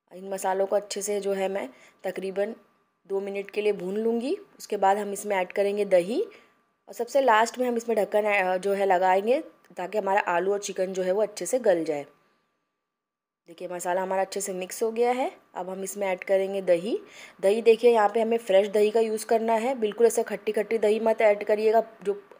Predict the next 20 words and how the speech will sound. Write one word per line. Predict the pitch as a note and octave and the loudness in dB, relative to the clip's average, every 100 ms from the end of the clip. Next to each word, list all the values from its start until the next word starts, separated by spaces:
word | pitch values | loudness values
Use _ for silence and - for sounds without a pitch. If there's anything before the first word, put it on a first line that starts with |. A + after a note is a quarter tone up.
| - - - | -20 -20 -10
बासी | F#3 F#3 G#3+ | -2 -2 -2
दही | G#3 G#3 G#3+ | 0 0 2
है | A#3 E4 - - _ - | 0 0 -6 -16 _ -18
तो | |
पुलाव | G3 G3 F#3+ | 0 2 4
का | G#3+ | 4
टेस्ट | G#3+ G#3 | 2 2
बहुत | G#3 | 0
बेहतरीन | G3 F#3+ F#3 F#3+ A3+ | 2 2 2 0 0
होगा। | G#3+ G#3+ B3 F4 _ _ _ _ _ _ | 0 2 0 0 _ _ _ _ _ _
देखिए, | F3 G3 | -14 -4
यहाँ | F#3+ | -4
पे | G3 | -4
मैंने | G3+ G3+ | -4 -2
एकदम | G3+ G#3 | -2 -2
फ्रेश | G3+ G3 G3+ | 0 0 2
दही | G#3 A3 | 2 4
ऐड | G#3 G#3 | 2 0
की | A3 G#3+ | -4 0
है, | C4 | 0